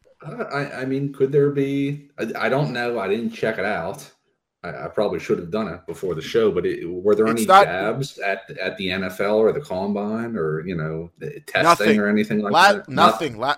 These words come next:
Speaker 2: last week we predicted some Combine, uh, critique, maybe some activity on the social and the website, but once again, nothing, nada, zilch, zippo, absolutely nothing new on the website since, uh,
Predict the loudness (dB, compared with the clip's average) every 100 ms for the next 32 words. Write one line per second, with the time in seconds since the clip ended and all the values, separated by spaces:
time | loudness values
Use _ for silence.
0 | -4 0 2 2 -2 -4 -4 -4 -8 -4
1 | -4 -4 -6 -10 -10 -12 -4 2 2 4
2 | 2 2 -2 -6 0 2 0 -4 _ _
3 | -8 -8 -6 -10 -10 -20 _ _ _ _
4 | -6 -4 -2 -4 -4 -8 -10 -6 -6 -6
5 | -8 -6 -8 -10 -18 _ _ _ -4 -4
6 | -4 -10 -10 -4 -4 -4 -6 -6 -6 -2
7 | -2 -2 0 0 -2 _ 4 4 4 -6
8 | -6 -8 -6 -8 -12 _ _ _ _ _
9 | -18 -12 -2 -2 -2 -10 -10 -12 _ _
10 | -16 -6 0 0 2 0 -4 _ _ _
11 | -14 -10 -4 -4 -4 -10 -14 _ _ _
12 | -10 -4 -4 -2 -2 -2 -6 -10 -20 _
13 | _ _ _ _ _ _ 0 0 0 -10
14 | -8 -8 -8 -8 -10 -10 -8 -8 -10 -12
15 | -10 -10 -8 -10 -14 -12 -10 -8 -10